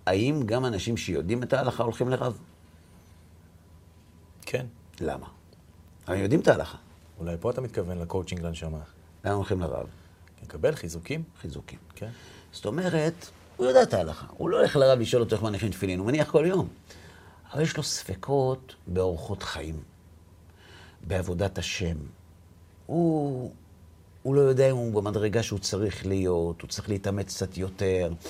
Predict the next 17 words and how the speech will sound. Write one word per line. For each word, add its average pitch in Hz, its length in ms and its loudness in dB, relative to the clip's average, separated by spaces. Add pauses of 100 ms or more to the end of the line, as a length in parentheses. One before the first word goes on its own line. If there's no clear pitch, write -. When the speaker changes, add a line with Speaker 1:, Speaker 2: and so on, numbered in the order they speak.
(460)
Speaker 1:
הוא 160 120 4
לא 170 40 6
יודע 170 200 10
אם, 147 200 4 (120)
אם 123 200 -2
כדאי, 123 600 2 (160)
אם 117 140 0
כדאי 110 640 2
לעבור 107 440 2
דירה 101 300 0
או 101 160 4
לא, 98 720 2
איפה 117 220 -4
לשים 110 300 -2
את - 60 -2
הילד 104 380 2
ללמוד. 104 960 -2